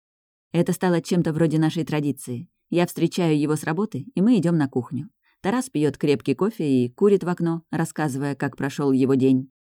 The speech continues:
А я внимательно слушаю. И в эти минуты не могу на него насмотреться, ловя себя на мысли, что люблю. И нахожу в нём своё успокоение, стабильность и поддержку. "Какой-то повод?"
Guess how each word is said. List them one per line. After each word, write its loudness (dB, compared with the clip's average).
А -2
я 2
внимательно 2
слушаю. -8
И 2
в 2
эти 4
минуты 2
не 4
могу 0
на 4
него 2
насмотреться, -2
ловя 0
себя 0
на 2
мысли, 0
что -8
люблю. -2
И 4
нахожу 2
в 2
нём 4
своё -2
успокоение, -4
стабильность -2
и 0
поддержку. -6
"Какой-то 4
повод?" 0